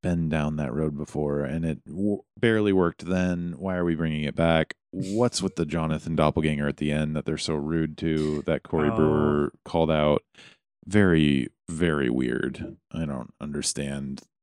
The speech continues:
Speaker 1: I don't understand the delight in that. Clearly, like, the writers and they all had ver-, a lot of fun with that. I don't understand the f-, the,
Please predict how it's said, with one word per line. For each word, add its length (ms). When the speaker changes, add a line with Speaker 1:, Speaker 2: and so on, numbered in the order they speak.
Speaker 1:
I 60
don't 100
understand 380
the 60
delight 380
in 100
that. 320
Clearly, 340
like, 220
the 100
writers 460
and 120
they 220
all 260
had 220
ver-, 260
a 80
lot 200
of 80
fun 280
with 160
that. 340
I 140
don't 160
understand 540
the 60
f-, 180
the, 280